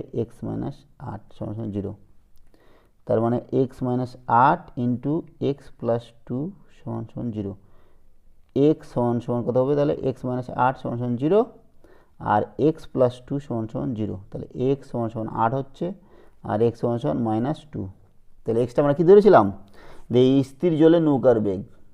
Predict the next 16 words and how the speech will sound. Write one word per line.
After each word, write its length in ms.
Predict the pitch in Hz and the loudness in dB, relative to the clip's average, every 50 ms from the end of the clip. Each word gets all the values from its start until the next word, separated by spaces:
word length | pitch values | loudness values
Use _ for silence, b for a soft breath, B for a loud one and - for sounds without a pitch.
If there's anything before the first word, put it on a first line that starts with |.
| - 110 | -6 -4
গতিবেগ 300 | 127 123 151 151 151 127 107 | -2 0 2 2 2 2 2
কখনো 220 | 120 101 113 113 110 104 107 101 - - 98 110 107 110 | 0 -2 0 -2 -4 -4 -6 -8 -10 -10 -10 -8 -6 -4
মাইনাস 220 | 117 120 127 123 - | -2 -4 -4 -4 -4
হতে 120 | 131 135 139 | -6 -4 -2
পারে 120 | 143 147 160 | -2 -2 -2
না, 40 | 160 | -4
তাহলে 160 | 151 123 117 - - 131 | -4 -4 -6 -4 -4 -6
এক্সটা 300 | 127 - - - - 160 - - - - - - | -6 -6 -10 -4 -4 -4 -4 -4 -8 -16 -12 -8
মাইনাস 240 | 113 110 113 110 - - | -6 -6 -6 -8 -10 -10
টু 60 | - 143 143 | -12 -4 -2
হবে 140 | 160 160 143 110 | 0 0 0 -2
না, 60 | - b b b b b b b b b - | -4 b b b b b b b b b -10
এক্সটা 240 | - - - - - 117 - | -10 -10 -8 -6 -6 -4 -4
কত 100 | 117 110 117 127 | -2 -2 2 2
হবে? 180 | 147 165 185 214 285 - - - - - - _ _ - 110 107 | 2 4 4 2 0 -2 -8 -20 -20 -20 -20 _ _ -2 0 0
আট 100 | 104 | 0